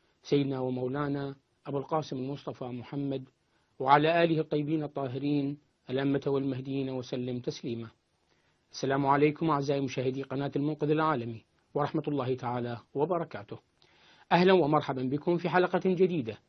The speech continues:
من برنامجكم رجل قبل المهدي. تحدثنا في الحلقة الماضية وتناولنا رواية أمير المؤمنين علي بن أبي طالب بشأن الممهد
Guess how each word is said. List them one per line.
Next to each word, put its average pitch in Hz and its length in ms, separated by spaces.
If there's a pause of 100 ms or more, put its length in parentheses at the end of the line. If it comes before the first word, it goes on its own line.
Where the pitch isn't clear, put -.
(160)
من 139 120
برنامجكم 131 720 (500)
رجل 151 520
قبل 135 200
المهدي. 123 440 (1300)
تحدثنا 185 640
في 127 320 (140)
الحلقة 117 760 (240)
الماضية 135 680 (680)
وتناولنا 135 1160 (380)
رواية 147 640 (100)
أمير 143 240
المؤمنين 135 460
علي 135 220
بن 131 180
أبي 135 240
طالب 151 460 (380)
بشأن 143 640
الممهد 135 600